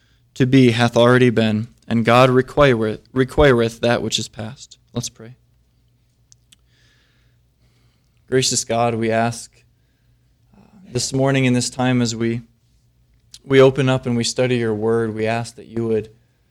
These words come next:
allow us the, the attention that is required as we see these words, not as words of men, but words of the Almighty God.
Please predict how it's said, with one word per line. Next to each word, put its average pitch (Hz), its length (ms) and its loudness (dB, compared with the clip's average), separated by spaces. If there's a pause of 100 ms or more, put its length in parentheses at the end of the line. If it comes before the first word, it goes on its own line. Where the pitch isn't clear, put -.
(220)
allow 120 420 0
us 117 320 -4
the, 107 320 -20 (880)
the 120 140 0
attention 127 480 -2
that 120 160 0
is 113 120 -2
required 117 560 0
as 110 140 -2
we 107 100 -6
see 120 240 -2
these 117 240 -2
words, 117 320 0
not 117 200 0
as 110 120 -4
words 113 240 -4
of 110 140 -12
men, 113 300 -2
but 104 160 -8
words 110 320 -4
of 104 80 -8
the 107 100 -4
Almighty 110 460 -4
God. 107 400 -8